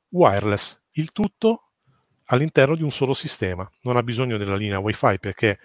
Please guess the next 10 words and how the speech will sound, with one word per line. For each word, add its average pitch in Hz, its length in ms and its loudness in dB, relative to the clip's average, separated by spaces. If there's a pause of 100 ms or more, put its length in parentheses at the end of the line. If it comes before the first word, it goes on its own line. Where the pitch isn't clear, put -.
(120)
è - 80 -10
un 101 80 -2
sistema 110 340 -4
proprietario, 110 640 0 (840)
si - 240 0
vedono 117 460 2 (120)
da 123 160 2
soli, 101 520 2 (200)
diciamo, 98 440 -2
si, 120 300 -4